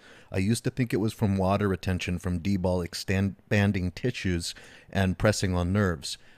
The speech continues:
but the same pain can occur while on T-ball as well, which, as you know, is a dry oral. So what is the source on this issue?"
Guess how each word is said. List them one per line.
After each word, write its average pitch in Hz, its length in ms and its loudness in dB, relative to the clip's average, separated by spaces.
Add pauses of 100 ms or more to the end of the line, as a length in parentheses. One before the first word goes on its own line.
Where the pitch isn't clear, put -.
but - 140 -12
the - 40 -6
same 127 340 4
pain 120 280 4
can 101 160 -2
occur 104 300 0
while 90 220 2
on 87 180 0
T-ball 92 420 0
as 82 140 -8
well, 101 340 0 (360)
which, 92 200 -2
as 90 220 0
you 107 80 2
know, 101 240 4
is 87 120 0
a 90 60 0
dry 90 260 2
oral. 92 460 2 (320)
So - 180 -2
what 120 280 6
is 131 140 2
the 98 100 -6
source 117 400 0
on 90 140 -2
this 87 180 -4
issue?" 85 300 -2